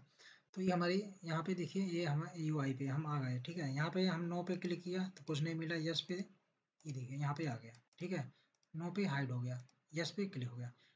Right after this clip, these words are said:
ठीक है। अब हम एक काम करते हैं, इसके यूआई को थोड़ा set कर लेते हैं। मैं क्या करता हूँ, ये जो हमारा input वाला name का जो हमारा input है,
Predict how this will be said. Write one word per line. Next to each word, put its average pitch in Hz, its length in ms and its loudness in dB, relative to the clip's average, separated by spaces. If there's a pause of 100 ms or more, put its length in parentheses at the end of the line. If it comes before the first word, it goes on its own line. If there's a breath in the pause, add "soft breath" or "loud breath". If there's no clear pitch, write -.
(140)
ठीक 196 140 4
है। 160 220 0
अब 180 100 2
हम 180 220 0
एक - 200 -12
काम 170 180 0
करते 160 240 -2
हैं, 175 160 -4
इसके 170 200 -2
यूआई 156 280 2
को 160 100 -2
थोड़ा 151 180 0
set 143 260 0
कर 131 60 -4
लेते 123 240 -2
हैं। 123 240 -10 (460 soft breath)
मैं 196 240 4
क्या 196 120 2
करता 185 240 0
हूँ, 190 200 4
ये 190 120 6
जो 190 120 6
हमारा 180 320 4 (360)
input 190 320 -2
वाला 175 320 2
name 170 360 2
का 180 160 2
जो 165 260 4
हमारा 156 300 2 (100)
input 160 340 -2
है, 135 180 -4